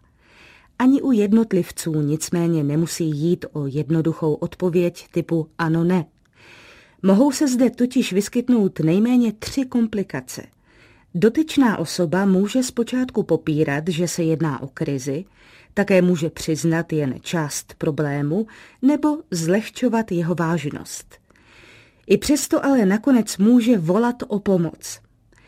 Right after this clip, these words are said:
Uvedené tři komplikace se vyskytují rovněž u národních krizí,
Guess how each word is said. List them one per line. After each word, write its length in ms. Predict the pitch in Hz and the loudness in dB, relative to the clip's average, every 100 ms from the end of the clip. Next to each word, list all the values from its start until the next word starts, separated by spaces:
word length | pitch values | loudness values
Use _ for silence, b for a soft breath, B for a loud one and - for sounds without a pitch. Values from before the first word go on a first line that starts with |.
| b b b | b b b
Uvedené 560 | - 196 220 233 208 170 | 0 2 4 4 4 0
tři 240 | - - | -2 -2
komplikace 760 | 208 185 180 190 196 185 - 196 | 2 2 2 0 -2 -4 -4 -4
se 220 | - 170 | -2 -2
vyskytují 640 | 147 170 - 185 185 175 | -2 -2 -2 0 2 2
rovněž 540 | 156 170 170 175 165 - | 2 0 0 0 -2 -6
u 120 | - 196 | 2 4
národních 680 | 196 196 170 151 147 139 - | 4 4 2 0 -2 -4 -6
krizí, 520 | 165 160 151 147 | -2 -2 -2 -4